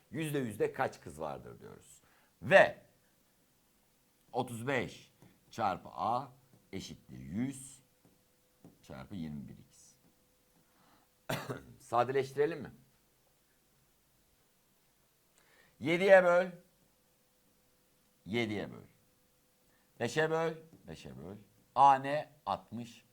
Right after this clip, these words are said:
x olacak. Yani bu da yüzde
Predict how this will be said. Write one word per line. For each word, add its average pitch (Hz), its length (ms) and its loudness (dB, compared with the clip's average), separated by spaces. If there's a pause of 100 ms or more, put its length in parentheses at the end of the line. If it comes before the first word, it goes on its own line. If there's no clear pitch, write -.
(120)
x 101 320 -10 (120)
olacak. 62 340 -18 (1200)
Yani 104 460 2
bu 85 100 -8
da 107 420 0
yüzde 90 920 -4